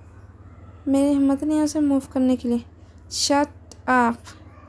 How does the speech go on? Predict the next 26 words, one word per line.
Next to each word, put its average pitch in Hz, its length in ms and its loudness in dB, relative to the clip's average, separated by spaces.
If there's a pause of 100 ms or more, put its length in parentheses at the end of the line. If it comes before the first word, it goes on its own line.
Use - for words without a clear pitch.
(360)
मुझे 254 240 0
अभी 269 160 2
जाके 269 220 0
change 254 320 -2
करना 262 300 -2
होगा 262 240 0
और 294 240 -2
घर 262 220 0
जाना 240 260 2
होगा। - 1400 -16
Shit, - 420 -4 (100)
मैंने 277 160 0
almost 247 560 0
अपना 269 180 -6
control 262 380 -2
खोल 240 320 4
दिया 240 200 -2
था 240 120 -6
इसके 247 220 -4
सामने। 214 480 -2 (3750)
तो 277 120 0 (320)
ये 254 120 4
सिर्फ - 300 -4
एक 302 100 -8
सपना 240 400 -2
था। 233 260 -6